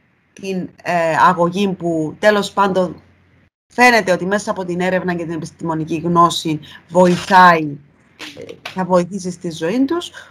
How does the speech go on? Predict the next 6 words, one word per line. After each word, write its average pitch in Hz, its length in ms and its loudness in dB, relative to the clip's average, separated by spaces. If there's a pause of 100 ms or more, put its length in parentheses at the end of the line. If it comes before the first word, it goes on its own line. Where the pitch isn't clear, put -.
(160)
ούτως 254 340 -2
ώστε 226 580 0
να 202 160 2
προσ-, 180 320 0
μπορούν 175 380 2
να 208 360 4